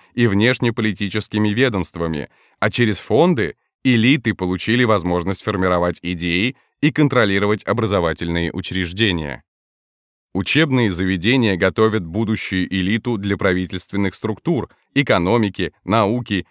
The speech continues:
и других профессиональных сред, а также производят ученых, которые и являются основными участниками аналитических центров, таких как Бильдербергская группа. По мере того,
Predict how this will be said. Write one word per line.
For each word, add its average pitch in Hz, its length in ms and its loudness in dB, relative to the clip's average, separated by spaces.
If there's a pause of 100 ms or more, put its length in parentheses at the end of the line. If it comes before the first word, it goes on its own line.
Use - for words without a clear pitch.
(100)
и 139 80 0
других 113 420 -2
профессиональных 92 840 -2
сред, 113 360 0 (360)
а 98 160 2
также 131 420 0
производят 98 680 -2
ученых, 113 640 0 (180)
которые 151 540 2
и - 100 -4
являются 113 720 2
основными 92 560 0
участниками 120 800 0 (100)
аналитических 120 880 -2
центров, 107 540 -2 (180)
таких 123 400 0
как 151 260 0 (360)
Бильдербергская 113 1000 0
группа. 92 480 -4 (920)
По 92 140 2
мере 147 280 4
того, 104 400 2